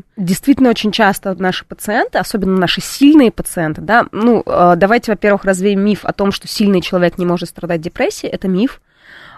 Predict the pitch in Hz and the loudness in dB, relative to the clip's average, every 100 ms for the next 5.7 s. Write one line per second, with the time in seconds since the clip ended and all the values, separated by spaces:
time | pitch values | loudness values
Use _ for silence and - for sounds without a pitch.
0 | - 185 180 180 240 - 143 - 302 294 | 0 4 4 4 2 0 -2 4 6 6
1 | - 254 294 247 254 - - 240 214 175 | 4 2 4 2 2 -2 0 2 2 0
2 | - 151 147 - - 165 - 165 180 - | -2 -6 -6 -10 -12 -12 -8 -4 -2 -2
3 | 202 311 440 330 - 202 - 180 285 415 | 0 0 0 -4 -6 -6 -6 -4 -2 -2
4 | - 185 - 175 156 160 156 170 302 415 | -6 -16 -12 -14 -10 -8 -6 -2 0 0
5 | 294 254 233 196 156 190 | -2 -4 -4 -6 -2 -2